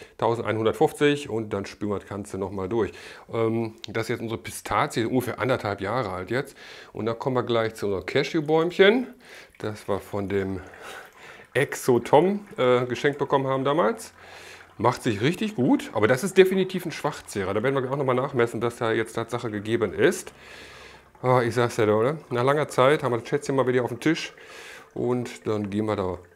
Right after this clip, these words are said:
doch noch mal richtig auf den Grund, was hier Tatsache gegeben ist. So, jetzt bin ich aber gespannt. <laughs> Jetzt bin ich gespannt, ich sag's dir. Ähm,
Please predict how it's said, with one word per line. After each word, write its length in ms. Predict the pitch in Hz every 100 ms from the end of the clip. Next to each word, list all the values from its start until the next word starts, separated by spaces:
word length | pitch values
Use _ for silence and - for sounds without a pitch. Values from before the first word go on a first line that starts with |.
| _ - -
doch 180 | 101 98
noch 120 | 98
mal 200 | 95 92
richtig 640 | 92 101 147 151 - 127 107
auf 180 | 113
den 140 | 117 107
Grund, 500 | 98 98 110 110 - - - -
was 300 | 101 95 101
hier 140 | 104 95
Tatsache 460 | 101 92 95 98
gegeben 380 | 95 90 92 98
ist. 460 | 127 107 - - - - _ _ _ _ _ - _ _ _ _ _ _ -
So, 80 | 85 - -
jetzt 40 |
bin 100 | 95
ich 60 | 117
aber 120 | 110
gespannt. 380 | 95 - 80 - _ - - - _
<laughs> 720 | _ _ - 175 185 180 143
Jetzt 220 | 113 117 -
bin 140 | 117
ich 140 | -
gespannt, 480 | 113 101 - 104 87
ich 80 | 92
sag's 240 | 101 -
dir. 180 | - 87 - - - - - - - _ -
Ähm, 540 | 131 131 135 131